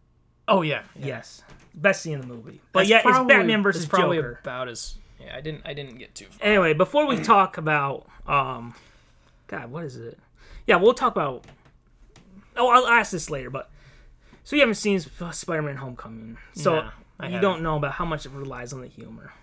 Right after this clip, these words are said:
Speaker 1: I don't know
Speaker 2: This
Speaker 1: yet.
Speaker 2: isn't a spoiler. <laughs>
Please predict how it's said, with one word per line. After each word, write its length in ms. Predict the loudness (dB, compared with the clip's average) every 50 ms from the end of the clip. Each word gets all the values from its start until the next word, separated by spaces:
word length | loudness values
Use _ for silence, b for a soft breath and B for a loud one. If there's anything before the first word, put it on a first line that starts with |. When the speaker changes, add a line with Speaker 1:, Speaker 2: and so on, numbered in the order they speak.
| -20 -12 -8
Speaker 1:
I 160 | -6 -6 -6
don't 220 | -8 -10 -12 -14
know 100 | -4 -2
Speaker 2:
This 120 | 0 0 0
Speaker 1:
yet. 60 | 0
Speaker 2:
isn't 140 | 0 0 0
a 80 | 0
spoiler. 720 | -2 -6 -8 -6 -4 -4 -2 -4 -6 -10 -14 -14 -16 -16 b b b b b -18 -18 -18 -20 -20 -20 _ _ _ _ _ _ _ -20 _ _ _ _ _ _ _ _ -20 -20 -20 -18 -16 -14 -14 -12
<laughs> 0 | 0